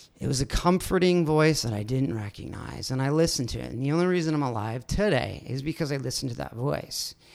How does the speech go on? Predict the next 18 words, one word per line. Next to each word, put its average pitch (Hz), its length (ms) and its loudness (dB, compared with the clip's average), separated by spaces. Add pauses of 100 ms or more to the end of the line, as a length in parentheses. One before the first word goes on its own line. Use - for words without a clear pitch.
(320)
And, 123 480 2
um, 127 460 0
that 160 220 4
opened 165 340 6
up 143 120 2
a 139 80 2
whole 135 380 2
new 139 180 4
dialogue 120 640 2
on 107 200 0
what 120 340 0 (400)
spirituality 139 1120 4
and 110 300 -12
what 120 260 -12 (720)
religion 151 640 6
is 131 260 0
and 120 140 -2
what, 123 360 2